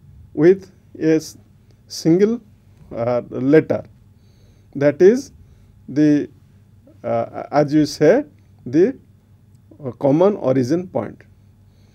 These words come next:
Let's have a look that the rays making an angle are called the arms of the angle.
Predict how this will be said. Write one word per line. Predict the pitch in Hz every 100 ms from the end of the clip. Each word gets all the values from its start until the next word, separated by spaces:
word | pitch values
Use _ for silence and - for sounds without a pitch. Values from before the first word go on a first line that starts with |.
| _ _ _ -
Let's | 196 214 -
have | 190 180
a | 190 190 - - _
look | 147 165 151 156 - _ _ _ _ _ _ _ _ _ _ _
that | 143 151 151 - _ _ -
the | 147 156
rays | 165 220 233 - -
making | 139 135 143 165 185 208
an | 147 143
angle | 127 127 123 151 - - _ _ _ _
are | - 135
called | 131 131 131 143 240 - _ _ -
the | 135 135 -
arms | 127 160 214 - -
of | 120
the | 170 107
angle. | 110 90 95